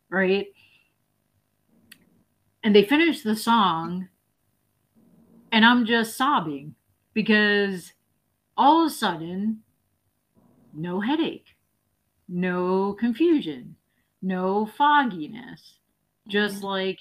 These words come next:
Speaker 1: air. Like, I, <laughs> I don't even know how to explain it, but just air. And so I, like, excuse my snot-nosed self and go to the <laughs> bathroom.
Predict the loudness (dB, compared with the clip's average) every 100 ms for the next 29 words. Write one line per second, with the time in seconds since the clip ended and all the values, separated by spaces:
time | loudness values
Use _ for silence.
0 | -6 0 0 0 -6 -10 -4 -2 0 0
1 | 2 0 2 4 4 2 2 2 2 0
2 | 0 -4 -6 -12 -8 -4 -4 -6 -12 -18
3 | -14 -14 -16 _ 0 0 0 -4 -4 -6
4 | -4 -4 -4 -4 -8 -10 -6 -4 -4 -4
5 | -4 -4 -6 -8 -6 -4 -4 -6 -10 -12
6 | -10 -10 -10 -6 -6 -6 -8 -10 -8 -8
7 | -6 -6 -8 -12 -6 -2 -2 -2 0 0
8 | -2 -2 -2 -2 -6 -6